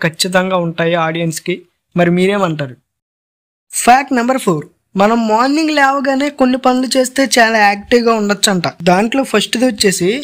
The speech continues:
లేవగానే మొబైల్ స్క్రీన్ అస్సలు చూడకూడదు. And బెడ్ మీద నుంచి లేవగానే ధ్యానం చేయాలంట. And మీరు లవ్ చేసే వ్యక్తులతో ఎక్కువ టైం స్పెండ్ చేయాలి. And వాకింగ్ చేస్తూ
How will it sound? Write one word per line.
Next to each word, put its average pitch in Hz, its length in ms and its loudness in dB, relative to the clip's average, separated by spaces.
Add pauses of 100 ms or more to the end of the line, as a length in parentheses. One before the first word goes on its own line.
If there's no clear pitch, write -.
లేవగానే 247 500 2 (140)
మొబైల్ 208 360 -2
స్క్రీన్ 208 340 0
అస్సలు 214 360 -2
చూడకూడదు. 170 500 -4
And 185 120 4 (140)
బెడ్ 185 280 0
మీద 254 120 0 (100)
నుంచి 247 280 -2
లేవగానే 202 520 0 (160)
ధ్యానం 190 400 0
చేయాలంట. 160 440 -2 (180)
And 196 220 0
మీరు 214 220 2
లవ్ 208 120 0 (120)
చేసే 240 220 0 (100)
వ్యక్తులతో 214 500 0 (160)
ఎక్కువ 220 240 -2 (120)
టైం 214 120 0 (100)
స్పెండ్ 185 320 0
చేయాలి. 156 320 -4 (200)
And 214 100 4 (100)
వాకింగ్ 247 460 0
చేస్తూ 254 260 -2